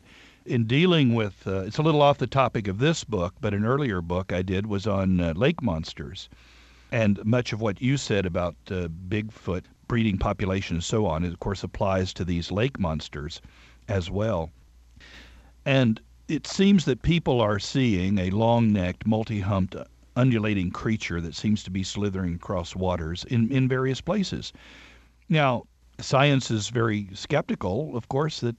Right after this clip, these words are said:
that there is any such creature in any of these lakes. So how do we, how do we balance this when many of the people seem to me, and I've met them, been in their homes along the edges of lakes, uh, seem to be quite sane and sober and sincere?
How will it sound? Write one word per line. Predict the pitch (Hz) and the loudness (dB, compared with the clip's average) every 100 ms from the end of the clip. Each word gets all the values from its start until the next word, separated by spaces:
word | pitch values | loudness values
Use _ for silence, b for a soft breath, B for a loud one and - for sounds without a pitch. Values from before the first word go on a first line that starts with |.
| - | -4
that | 113 110 | -4 0
there | 110 | 0
is | 110 | 2
any | 113 127 | 2 2
such | 123 113 - | 2 -2 -4
creature | - 151 165 127 | -2 0 0 0
in | 107 | 2
any | 107 120 | 4 4
of | 120 | 4
these | 104 98 104 | 2 0 2
lakes. | 143 151 120 | 4 4 2
So | - 107 | -2 0
how | 117 139 | 2 2
do | |
we, | 151 139 127 b b b | 2 -2 -4 b b b
how | - | 0
do | 151 | 2
we | 165 | 4
balance | 127 139 180 156 - | 4 6 6 4 0
this | 87 82 - | -2 -2 0
when | 98 | 2
many | 107 120 | 4 4
of | 107 | 0
the | |
people | 90 107 95 | -2 -4 -4
seem | - 98 95 | -4 -2 0
to | 92 | 0
me, | 110 127 | 2 2
and | 95 | 2
I've | 87 | 2
met | 92 104 104 | 2 2 0
them, | 107 95 | -2 -2
been | 95 | 0
in | 92 | -2
their | 87 85 | -2 -4
homes | - 95 98 92 - | -2 0 2 0 -2
along | 87 87 87 | -4 -4 -4
the | 82 82 | -6 -6
edges | 92 92 87 | -6 -6 -6
of | 90 82 - - | -8 -12 -18 -8
lakes, | 92 90 - - B B B B B | -4 -4 -6 -14 B B B B B
uh, | - | -6
seem | 101 - 110 | -4 0 0
to | |
be | 98 | 0
quite | 92 110 104 - | 0 0 0 -4
sane | - 98 101 | -2 0 0
and | 95 90 | 0 -2
sober | - 90 87 87 | -2 -2 -2 -6
and | 82 85 - | -6 -10 -14
sincere? | - - 98 92 151 175 101 | -16 -6 -4 -2 -2 -2 -4